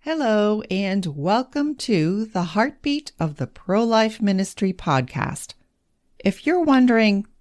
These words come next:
"What happened to the Myth-Busting the Pregnancy Resource Center podcast?" rest assured you're in the right place.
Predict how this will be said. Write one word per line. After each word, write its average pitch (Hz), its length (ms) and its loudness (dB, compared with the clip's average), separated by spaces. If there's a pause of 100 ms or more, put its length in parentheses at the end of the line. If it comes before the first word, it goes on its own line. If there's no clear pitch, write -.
(360)
"What 254 240 0
happened 247 640 2
to 190 420 2
the 147 200 0
Myth-Busting 170 1080 -2
the 147 80 -2
Pregnancy 269 760 -2
Resource 262 520 0
Center 123 320 -2
podcast?" 131 680 -2 (600)
rest 135 340 0
assured 220 720 2 (300)
you're 196 260 2
in 196 140 4
the 165 80 4
right 143 260 2
place. - 460 -4